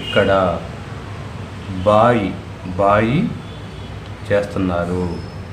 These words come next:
ఇది సెప్టిక్ ట్యాంక్ కోసము, బాత్రూము, లెట్రిన్ కోసము బాయి అనేది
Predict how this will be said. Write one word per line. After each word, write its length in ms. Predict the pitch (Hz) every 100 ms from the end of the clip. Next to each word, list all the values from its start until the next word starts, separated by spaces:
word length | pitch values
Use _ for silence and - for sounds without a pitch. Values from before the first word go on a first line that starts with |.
| - - - - - - - -
ఇది 200 | - 95 113 185 - - - - - - -
సెప్టిక్ 460 | - - - 90 92
ట్యాంక్ 260 | 90 87 95
కోసము, 360 | 90 92 101 139 - - - - - - - - - 92
బాత్రూము, 640 | 95 98 - 104 95 95 90
లెట్రిన్ 320 | 90 95 104 101 -
కోసము 400 | 92 92 98 160 240 -
బాయి 280 | 95 95 101
అనేది 300 | 101 90 82